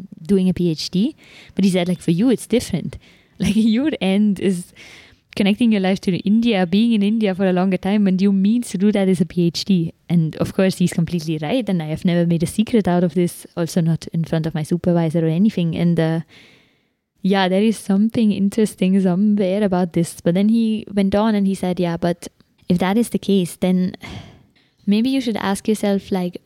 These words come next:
why do you keep coming to India? Like, what, what is it which makes you, like, come back and come back again? Like, you have traveled so many countries. You've, like, uh, why is it not another country in which you stayed? And why is it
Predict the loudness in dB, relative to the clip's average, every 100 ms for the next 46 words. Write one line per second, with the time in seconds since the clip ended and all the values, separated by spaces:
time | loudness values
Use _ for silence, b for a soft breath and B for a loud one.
0 | -10 -8 -6 -6 -6 -4 0 0 0 _
1 | _ -12 -2 0 0 -2 -6 -4 -4 0
2 | 0 0 -2 -4 -2 -4 -6 -6 -6 -8
3 | -10 -10 -4 -4 -6 -16 -16 -20 _ _
4 | _ _ _ _ _ _ _ _ _ -2
5 | -2 0 0 0 -2 -2 -4 -2 0 0
6 | 0 0 0 2 0 -4 0 0 0 -4
7 | -6 -4 -2 -4 -4 -2 0 -2 -2 0
8 | 0 0 0 -2 -2 -4 -4 -2 -2 -2
9 | -2 -4 -4 -6 -4 -6 -6 -4 -2 -2
10 | -4 -6 -6 -8 -8 -8 -12 b b b
11 | b b b _ -8 -6 0 0 2 0
12 | 0 0 -2 -2 -2 -2 -4 -4 -4 -4
13 | -4 -8 -8 -4 -2 -2 0 0 0 -4
14 | -2 0 2 0 -2 -8